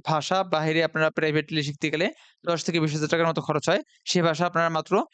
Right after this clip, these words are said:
এক হাজার টাকায় আমাদের টিটিসিতে শিখতে পারবেন। সবকিছুর একটা নির্দিষ্ট ভর্তি ফি আছে। যেমন আমাদের বিভিন্ন জব সার্কুলারে একশো টাকার মতো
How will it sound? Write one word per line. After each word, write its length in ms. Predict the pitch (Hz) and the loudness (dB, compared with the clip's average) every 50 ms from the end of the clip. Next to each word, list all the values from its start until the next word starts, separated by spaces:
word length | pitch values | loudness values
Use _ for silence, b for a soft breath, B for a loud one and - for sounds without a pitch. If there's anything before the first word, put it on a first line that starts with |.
| b b _ | b b _
এক 120 | 170 165 - | -6 -2 -2
হাজার 200 | 185 175 185 180 - | -2 0 0 0 0
টাকায় 320 | 165 156 - 180 220 294 302 b b b b b | -2 0 0 0 0 -2 -4 b b b b b
আমাদের 440 | 139 147 156 156 160 170 180 196 190 - _ - | -2 0 0 0 0 0 -2 -2 -8 -16 _ -4
টিটিসিতে 400 | - 170 180 185 170 180 190 180 | -4 -2 0 -2 -2 0 -2 -2
শিখতে 280 | - - 156 - 165 | -2 -4 -4 -4 -2
পারবেন। 340 | 156 151 143 143 147 131 123 - _ _ _ _ _ _ _ _ _ | 0 0 0 0 -2 -2 -4 -8 _ _ _ _ _ _ _ _ _
সবকিছুর 380 | - 190 185 - 214 196 190 220 | -2 -2 0 0 -2 0 2 2
একটা 180 | 220 208 220 202 | 2 2 2 0
নির্দিষ্ট 360 | 196 185 170 180 - - 202 | 0 0 0 0 0 0 0
ভর্তি 380 | 160 147 180 165 165 - 180 | 2 2 2 0 2 0 0
ফি 160 | 147 151 151 147 | 0 2 2 2
আছে। 260 | 131 - - 170 240 - B B B B B B - - | 0 0 -2 -2 -4 -4 B B B B B B -2 0
যেমন 160 | 170 170 170 | 2 4 4
আমাদের 320 | 165 156 160 165 165 170 | 4 2 2 0 0 0
বিভিন্ন 460 | 156 165 160 165 165 170 170 170 - - - _ _ | 2 2 2 2 2 2 2 2 0 -2 -8 _ _
জব 120 | - 165 151 | -4 -4 -2
সার্কুলারে 520 | - - 156 143 - 160 156 156 156 156 | -2 -4 -4 0 2 2 2 2 2 0
একশো 260 | 156 151 - - - | 0 -2 -4 -8 -4
টাকার 200 | 156 160 156 156 | 0 0 2 2
মতো 120 | 156 147 | 0 -2